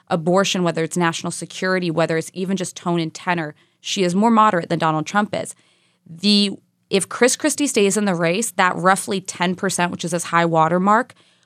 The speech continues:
will end up putting Trump over the threshold to get the nomination.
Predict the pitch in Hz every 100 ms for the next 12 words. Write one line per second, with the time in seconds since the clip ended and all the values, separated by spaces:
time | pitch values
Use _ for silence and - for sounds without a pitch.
0 | _ _ - 180 220 214 190 - - 196
1 | 208 196 - - 190 170 - 185 165 -
2 | 175 170 165 165 156 143 165 156 170 -
3 | 165 160 - - - -